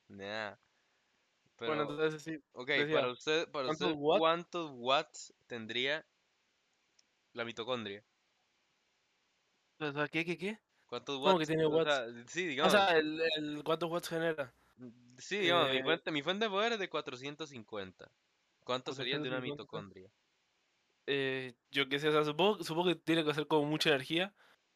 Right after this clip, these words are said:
Speaker 2: pero tampoco mucha. O sea, diría, yo diría cien. Y estoy
Speaker 1: Cien,
Speaker 2: bateando porque no
Speaker 1: cien
Speaker 2: tengo ni
Speaker 1: watts.
Speaker 2: idea. <laughs>
Speaker 1: Cien watts, esa hora no levanta ni el proce, bro.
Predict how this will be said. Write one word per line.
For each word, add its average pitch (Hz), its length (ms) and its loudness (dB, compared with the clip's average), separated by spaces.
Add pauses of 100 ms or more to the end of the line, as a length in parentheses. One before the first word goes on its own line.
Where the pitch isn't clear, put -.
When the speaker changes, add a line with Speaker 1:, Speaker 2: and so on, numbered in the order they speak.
Speaker 2:
pero 143 180 6
tampoco 139 460 2
mucha. 147 380 0
O 127 60 -20 (120)
sea, 139 160 6
diría, 135 280 4
yo 143 100 2
diría 175 360 4
cien. 135 380 -2 (540)
Y - 60 -10
estoy 160 120 4
Speaker 1:
Cien, 170 60 10
Speaker 2:
bateando 170 280 6
porque 156 140 2
no 156 60 4
Speaker 1:
cien 160 120 6
Speaker 2:
tengo 147 100 2
ni 147 60 4
Speaker 1:
watts. 175 160 0
Speaker 2:
idea. 151 200 2
<laughs> - 100 -20 (180)
Speaker 1:
Cien 120 280 -6
watts, 135 240 0
esa 127 240 0
hora 135 160 4
no 139 100 0
levanta 139 400 2
ni 143 100 0
el 143 120 -4
proce, 135 400 -2
bro. 120 340 -4